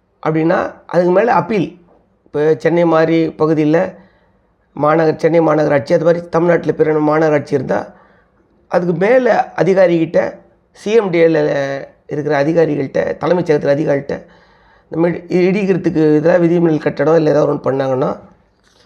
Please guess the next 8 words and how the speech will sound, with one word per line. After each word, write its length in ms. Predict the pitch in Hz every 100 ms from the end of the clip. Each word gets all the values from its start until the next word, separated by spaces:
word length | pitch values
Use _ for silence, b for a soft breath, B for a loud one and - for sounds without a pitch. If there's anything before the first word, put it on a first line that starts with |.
| b
நீங்கள் 220 | - 143
அப்பீல் 280 | 143 208 190
போகலாம். 320 | - 156 - - _ _ _ _ _ _ _ _ _ _ _ _ _ _
அப்போ 200 | - 165
அந்த 120 | 180
மாதிரி 160 | 240 196
அப்பீல் 300 | 196 277 196
போகும்போது 720 | 208 196 175 180 220 -